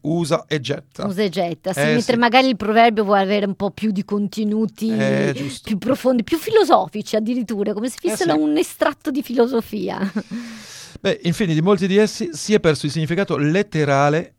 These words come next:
Speaker 1: ma le espressioni idiomatiche sarebbero invece costruite adattabili secondo il contesto. Io vorrei prendere così o-, alcune frasi celebri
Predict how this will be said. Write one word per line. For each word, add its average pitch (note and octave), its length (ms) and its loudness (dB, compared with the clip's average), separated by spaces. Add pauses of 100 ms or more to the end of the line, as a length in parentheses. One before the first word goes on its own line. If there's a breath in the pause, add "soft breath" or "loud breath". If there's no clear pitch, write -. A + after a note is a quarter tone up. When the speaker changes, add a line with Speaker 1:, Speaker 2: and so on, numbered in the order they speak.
(120)
Speaker 1:
ma A#3 300 -6
le F#3+ 120 -6
espressioni E3+ 520 -8
idiomatiche F#3 400 -4
sarebbero F#3 340 -2
invece E3+ 340 -4
costruite D#3+ 600 -10
adattabili D3 400 -6
secondo D3+ 400 -8
il C3 80 -6
contesto. - 560 -16 (360 loud breath)
Io G#3 340 0
vorrei D#3 420 -2
prendere F3 640 -2
così D3+ 300 -6
o-, F3 160 -6 (580 loud breath)
alcune F3 840 -2
frasi E3+ 600 2
celebri F3 760 2